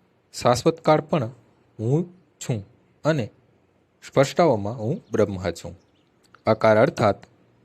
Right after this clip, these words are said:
સંસ્કૃત વર્ણમાળાનો પ્રથમ અક્ષર વૈદિક સાહિત્યનો પ્રારંભ છે. અકાર ન હોય તો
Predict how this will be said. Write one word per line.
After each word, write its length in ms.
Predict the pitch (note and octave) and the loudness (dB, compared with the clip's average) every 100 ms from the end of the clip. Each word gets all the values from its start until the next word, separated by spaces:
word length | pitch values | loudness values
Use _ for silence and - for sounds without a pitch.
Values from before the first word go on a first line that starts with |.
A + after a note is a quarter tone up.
| _ _ - | _ _ -12
સંસ્કૃત 520 | - C#3+ - F3+ D3 | 0 0 2 0 2
વર્ણમાળાનો 680 | C3 D#3 C3+ G#2 F#2+ G#2 C3+ - | 2 4 2 2 -2 -6 -12 -10
પ્રથમ 360 | - - D#3 - - | -6 -4 -6 -10 -8
અક્ષર 340 | - - F2+ - _ _ _ - | -6 -4 -6 -6 _ _ _ 2
વૈદિક 320 | F#2+ G2+ A2+ | 2 4 -2
સાહિત્યનો 520 | D3+ E3 E3 G2+ G#2+ | 0 0 2 -2 -2
પ્રારંભ 540 | C#3 A#2+ G#2+ G#2+ B2+ F3 | -4 0 2 2 0 -6
છે. 360 | _ - F2+ F#2 _ _ _ _ _ _ _ _ _ _ _ _ _ _ _ _ _ _ C#3+ | _ -8 -8 -8 _ _ _ _ _ _ _ _ _ _ _ _ _ _ _ _ _ _ -2
અકાર 380 | C#3+ D#3 A#2+ | 2 2 2
ન 100 | G#2 | 2
હોય 260 | A#2+ C3 D#3 | 4 4 2
તો 240 | D3 G2 | 0 -6